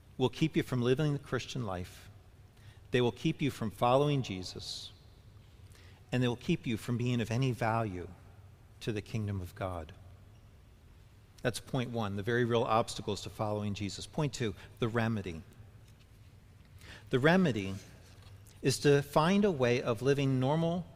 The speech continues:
ordinary life, the same kind of life as anyone else, but in a different kind of way, with a different intention.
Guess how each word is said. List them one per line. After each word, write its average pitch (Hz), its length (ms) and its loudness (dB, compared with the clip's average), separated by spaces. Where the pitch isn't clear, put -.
ordinary 151 500 2
life, 95 320 -2
the 120 120 0
same 175 360 0
kind 185 240 -2
of 135 80 -6
life 113 260 2
as 113 140 -2
anyone 147 380 -2
else, 85 500 -8
but 147 160 4
in 170 120 6
a 160 60 4
different 180 300 0
kind 160 160 -2
of 143 80 -4
way, 151 220 -4
with 147 180 4
a 165 60 2
different 170 380 0
intention. 156 600 -4